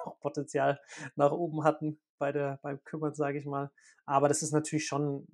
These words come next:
schon 'ne Riesensache, wenn man da sein komplettes Umfeld einmal, äh, ändert, ne? Ähm,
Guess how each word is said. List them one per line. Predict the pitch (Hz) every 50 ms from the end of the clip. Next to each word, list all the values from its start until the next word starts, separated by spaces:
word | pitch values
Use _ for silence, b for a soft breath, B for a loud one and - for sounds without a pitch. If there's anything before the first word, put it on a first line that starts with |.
| -
schon | 143 - - 156 147
'ne | 151 139 147
Riesensache, | 156 - 151 139 147 143 - 165 143 127
wenn | 135 135
man | 135 135 135 135 131
da | 135 131 135 135 135
sein | - - 135 131
komplettes | - 143 135 - 147 156 143 -
Umfeld | - - 175 175 - - 147 139
einmal, | 135 131 139 139 139 135 135 135 135 _ _ _ _ _ _ _ -
äh, | 139 131 -
ändert, | - 151 139 127 120 - - _ _ _
ne? | - 131 135 143 - _ _ _ _ _ _ _ _ _
Ähm, | 135 131 131 131 131 127 131 131